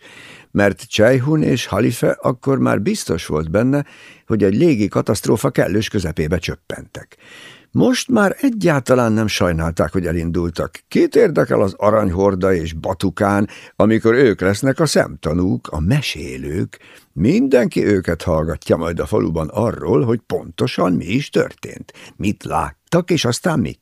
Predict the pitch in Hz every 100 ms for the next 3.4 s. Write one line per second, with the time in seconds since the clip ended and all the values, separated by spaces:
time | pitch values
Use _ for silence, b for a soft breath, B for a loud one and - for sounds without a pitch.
0 | _ 123 - _ - - - - b b
1 | b b b b _ 98 92 - 78 85
2 | - - 117 135 139 151 143 80 78 -
3 | - - -